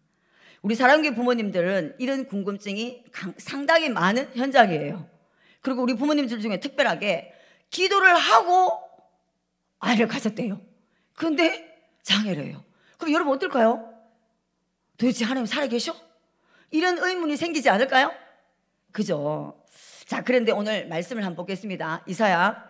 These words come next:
사십이 장 이십사 절 말씀입니다. 이 말씀 한번 같이 읽어보겠습니다. 시작. "야곱이 탈취를 당하게 하신 자가 누구냐? 이스라엘을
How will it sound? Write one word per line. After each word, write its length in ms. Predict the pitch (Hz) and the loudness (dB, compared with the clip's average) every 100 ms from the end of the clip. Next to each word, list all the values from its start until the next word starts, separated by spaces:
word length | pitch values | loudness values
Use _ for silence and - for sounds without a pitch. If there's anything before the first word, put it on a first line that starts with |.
| _ _ _ _ - | _ _ _ _ -10
사십이 460 | - 240 233 220 | -2 -2 -2 -4
장 380 | 196 220 247 - - | 2 2 2 -4 -6
이십사 420 | 208 226 196 170 | -6 -6 -8 -6
절 160 | 190 | -6
말씀입니다. 540 | 185 143 - 151 135 147 | -6 -8 -10 -10 -10 -8
이 80 | 277 | -4
말씀 280 | 330 330 320 | 0 0 0
한번 240 | 226 226 | -2 -2
같이 260 | 214 220 - | -4 -4 -4
읽어보겠습니다. 960 | 339 311 180 170 165 151 147 175 202 - | -4 -4 -4 -4 -6 -8 -4 -4 -6 -12
시작. 500 | - 202 170 170 - - - - - | -10 -6 -2 -2 -4 -16 -20 -20 2
"야곱이 680 | 220 220 269 262 262 226 214 | 6 8 6 0 -2 -4 0
탈취를 600 | 320 339 - 302 285 277 | 0 0 -2 -2 0 2
당하게 380 | 226 202 208 202 | 2 2 2 2
하신 260 | 185 196 | 0 0
자가 380 | 180 175 185 220 - | -2 0 0 -2 -6
누구냐? 600 | 175 196 190 165 156 - - _ - | -4 -2 0 -2 -6 -14 -20 _ -6
이스라엘을 840 | 233 233 262 254 240 226 254 247 | -4 0 6 8 8 6 0 -2